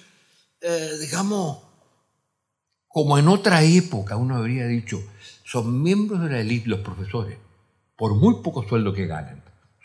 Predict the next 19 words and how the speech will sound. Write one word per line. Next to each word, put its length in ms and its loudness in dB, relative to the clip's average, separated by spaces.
son 280 4
miembros 260 -6
de 80 -14
la 80 -16
élite, 300 -16
¿eh? 140 -4
Eh, 1120 0
los 120 -10
militares 540 -4
son 400 -6
miembros 440 -14
de 60 -4
la 100 -4
élite. 280 -4
El 220 -2
poder, 260 -4
los, 320 0
los 200 -2
jueces, 500 0